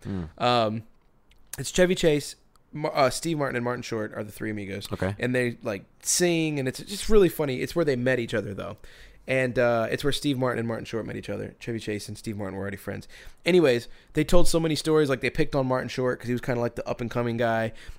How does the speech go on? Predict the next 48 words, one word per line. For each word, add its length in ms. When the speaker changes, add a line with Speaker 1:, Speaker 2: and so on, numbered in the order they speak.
Speaker 2:
and 200
he's 220
a 40
little 140
bit 140
younger. 440
And 140
they 60
talked 240
about, 240
like, 140
they, 120
and 160
the 80
Three 200
Amigos, 280
they 80
wear 160
this 140
whole 180
Mexican 440
getup. 340
It's 120
really 160
tacky. 440
And 140
they 60
were 100
going 220
out 140
to, 80
like, 200
an 60
event 320
one 180
night, 300
and 100
they 60
were 40
planning 320
on 120
wearing 240
their 240
costume, 480
their, 320
their 180
gear. 400
And 240